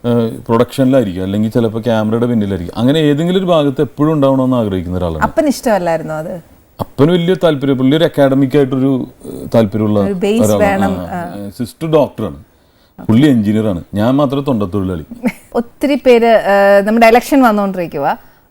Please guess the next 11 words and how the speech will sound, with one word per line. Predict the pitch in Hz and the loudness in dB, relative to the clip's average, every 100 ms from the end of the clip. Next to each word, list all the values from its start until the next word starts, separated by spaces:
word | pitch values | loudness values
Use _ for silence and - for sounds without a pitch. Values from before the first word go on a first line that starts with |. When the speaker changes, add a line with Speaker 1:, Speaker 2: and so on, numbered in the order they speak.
| - | -2
Speaker 2:
ആ, | 202 202 196 190 180 - | 2 4 4 4 2 0
ഒത്തിരി | 214 - 277 | -4 0 2
നമ്മുടെ | 254 233 226 240 | 4 4 4 4
ഇൻഡസ്ട്രിയിലുള്ള | 233 214 220 226 - 254 220 208 | 4 4 -2 -2 0 2 2 2
ആൾക്കാർ | 196 196 202 202 | 0 0 -4 -2
തന്നെ | 196 196 | -4 -4
ഒത്തിരി | 190 202 | -6 -6
പേര് | 202 202 202 | -4 -2 -2
ഇപ്പം | 196 196 | -2 -2
മത്സരിക്കാൻ | 185 180 196 180 185 185 | -2 -4 -6 -4 -4 -4
നിൽക്കുന്നുണ്ട്. | 151 151 143 135 151 262 | -8 -10 -10 -8 -6 -6